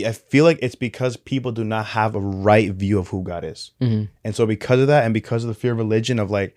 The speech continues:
Speaker 1: "I have to do everything perfect," I can't, I can't go to church with, like, you know,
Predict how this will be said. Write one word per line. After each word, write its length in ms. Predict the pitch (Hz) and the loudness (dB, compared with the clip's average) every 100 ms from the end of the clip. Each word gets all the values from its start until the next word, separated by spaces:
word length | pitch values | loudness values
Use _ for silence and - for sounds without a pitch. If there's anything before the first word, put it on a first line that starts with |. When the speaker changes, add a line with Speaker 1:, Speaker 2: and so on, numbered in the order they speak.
| _ - | _ -2
Speaker 1:
"I 60 | 110 | -2
have 100 | 107 | -2
to 80 | |
do 40 | 107 | -4
everything 320 | 101 107 110 | -4 -4 -8
perfect," 460 | - 117 113 135 - | -4 -4 -2 -4 -4
I 100 | 104 | -8
can't, 360 | - 139 139 - _ _ _ _ | -4 0 -2 -2 _ _ _ _
I 140 | 123 | 0
can't 380 | 120 - 160 127 | 0 -2 -2 -2
go 140 | 117 127 | 0 0
to 80 | |
church 560 | 113 - 123 110 - - _ _ _ _ _ - | -2 -2 -2 -2 -8 -14 _ _ _ _ _ -2
with, 260 | - - | 0 4
like, 320 | 117 107 - - _ - | 4 4 0 -18 _ -6
you 120 | 123 | -2
know, 200 | 104 92 | -2 -6